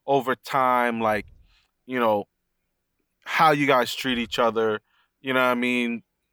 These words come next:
Staying attracted to one another. You know, things that happen in re-, happen in relationships.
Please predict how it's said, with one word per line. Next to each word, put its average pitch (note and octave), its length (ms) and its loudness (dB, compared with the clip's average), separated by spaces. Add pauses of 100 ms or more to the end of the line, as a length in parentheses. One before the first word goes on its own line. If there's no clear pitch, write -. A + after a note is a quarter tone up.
(120)
Staying D3+ 460 2
attracted B2+ 560 -2
to B2+ 120 -6
one A#2+ 200 0
another. A2 640 -2 (340)
You C3+ 180 -2
know, A2+ 360 2 (140)
things A3 240 2
that F3+ 240 2
happen C3+ 400 0
in A#2+ 120 -2
re-, A#2 260 -6
happen B2 440 -4
in A#2 100 -6
relationships. A#2 920 -6